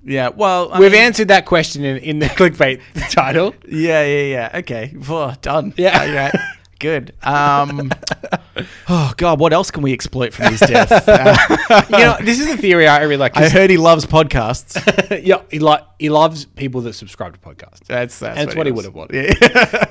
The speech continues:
Speaker 2: Uh, what, <laughs> what, what, this is a theory I liked about Stan Lee, uh, in all of his cameos.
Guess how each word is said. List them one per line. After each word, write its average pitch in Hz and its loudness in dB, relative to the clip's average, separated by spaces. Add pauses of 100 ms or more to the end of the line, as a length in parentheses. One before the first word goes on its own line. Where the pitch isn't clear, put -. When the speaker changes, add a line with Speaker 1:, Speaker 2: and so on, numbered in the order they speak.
Speaker 2:
Uh, 135 -12 (120)
what, 185 0
<laughs> - 2
what, 233 4 (180)
what, 170 -2
this 208 -2
is 233 -4
a 208 -2
theory 156 -2
I 117 0
liked 107 -4
about 92 -12
Stan 98 -14
Lee, 87 -18 (280)
uh, 110 -12 (120)
in 139 -12
all 127 -2
of 117 -4
his 110 -12
cameos. 92 -16